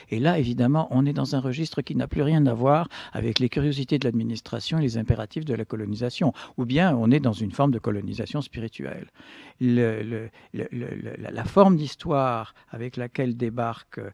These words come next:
ce, ce moine, évidemment, c'est une histoire universelle. Et c'est une histoire, historia salutis, c'est une histoire du salut. C'est-à-dire qu'il y a, je dirais presque, euh, au risque de l'anachronisme, j'ai toujours l'impression que c'est un véritable historicisme. C'est-à-dire que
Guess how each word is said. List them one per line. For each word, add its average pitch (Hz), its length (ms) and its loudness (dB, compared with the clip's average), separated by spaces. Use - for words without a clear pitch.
ce, - 380 -8
ce - 160 -10
moine, 151 540 2
évidemment, 113 360 -6
c'est 151 240 -8
une 123 80 -4
histoire 120 240 -8
universelle. 123 580 -8
Et - 40 -10
c'est - 220 -4
une 120 120 0
histoire, 139 420 -2
historia 113 380 -6
salutis, 110 460 -10
c'est - 220 -10
une 113 120 -8
histoire 139 260 -6
du 123 100 -12
salut. 110 440 -14
C'est-à-dire 151 340 -6
qu'il - 160 -2
y - 20 2
a, - 640 -6
je 120 140 -4
dirais 135 260 -2
presque, - 440 -4
euh, 117 340 -2
au 123 80 -8
risque 139 280 -4
de 117 80 -2
l'anachronisme, 120 920 -4
j'ai 107 160 -8
toujours 175 280 -4
l'impression 123 520 -4
que 185 60 -4
c'est - 220 -10
un 110 40 -8
véritable 170 460 -4
historicisme. 139 800 -6
C'est-à-dire - 800 -6
que 185 320 -4